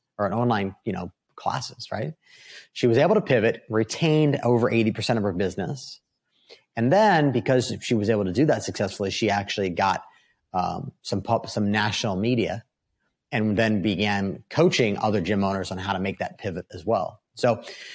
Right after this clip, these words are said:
you know, there's always, um, you know, there's always a blessing in disguise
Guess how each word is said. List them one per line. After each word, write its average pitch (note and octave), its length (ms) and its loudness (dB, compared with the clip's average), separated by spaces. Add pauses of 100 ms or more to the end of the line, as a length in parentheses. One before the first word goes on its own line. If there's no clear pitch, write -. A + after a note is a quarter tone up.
(240)
you C3+ 80 2
know, C3+ 160 4
there's C#3+ 220 4
always, F3+ 560 6
um, A#2+ 500 4 (420)
you B2+ 80 2
know, A#2+ 100 4
there's A#2+ 140 2
always F#3+ 180 6
a C3+ 60 4
blessing A2+ 460 0
in G#2+ 100 0
disguise G2+ 680 -2